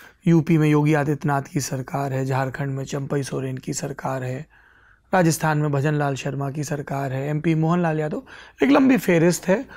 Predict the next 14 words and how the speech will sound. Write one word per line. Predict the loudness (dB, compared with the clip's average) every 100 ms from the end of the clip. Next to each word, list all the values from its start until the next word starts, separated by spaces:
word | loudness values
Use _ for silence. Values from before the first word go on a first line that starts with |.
| -20 -20 -6
वो | 2 6 6
रीच | 6 6 6
आउट | 6 6
करें। | 4 4 4
दिल्ली | 6 6 6
में | 4 4
आतिशी | 2 0 -2 -2
मरलेना | 0 0 -2 -2
है, | -2
उनके | -2 -4
पास | -4 -4
शिक्षा | -6 -6 -6
विभाग | -4 -4 -4
है, | -6 -10